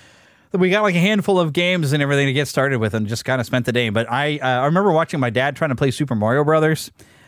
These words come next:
and I thought I had been bad at it when I first started. Wow. <laughs> Dad was one of those people you'd see where you'd have the controller, and he would try to move Mario by moving the controller itself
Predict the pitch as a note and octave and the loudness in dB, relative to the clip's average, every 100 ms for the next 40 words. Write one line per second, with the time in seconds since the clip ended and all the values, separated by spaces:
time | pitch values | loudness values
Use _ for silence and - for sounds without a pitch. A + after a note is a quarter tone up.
0 | _ _ _ _ C3+ C#3 F3 D#3+ C3 C#3 | _ _ _ _ -2 0 0 0 2 2
1 | D#3+ E3+ F3+ D#3 E3+ F3+ F#3 F#3+ G3+ E3 | 0 0 0 2 2 2 2 2 2 0
2 | E3+ - F#3 - F#3+ G3 E3+ - _ B2 | 0 0 0 2 2 2 -2 -8 _ -2
3 | A#2 F2+ - - - A2 - - - - | -2 -2 -8 -16 -16 -16 -16 -20 -20 -20
4 | - _ - E3 D#3+ G#3+ F#3 F#3+ F3 - | -20 _ -6 -2 0 2 2 2 2 2
5 | F3+ D#3+ D3 C#3 - E3+ D3+ - - - | 0 2 2 0 2 2 0 -2 -8 -2
6 | C#3 C3 D#3+ D3+ C3+ A#2+ D#3+ D#3+ D#3+ D3 | 0 2 0 2 0 2 2 4 2 2
7 | B2+ A#2+ - D#3+ D#3+ D3 D3+ C#3 D3 D3 | 0 -2 -2 -2 0 0 2 2 2 2
8 | B2 A#2 C#3 D3 B2+ A2+ - A2+ - D3 | 2 2 2 0 -2 -6 -6 -6 -2 0
9 | D3 B2 - D3 D3+ D#3 | 2 2 0 0 2 0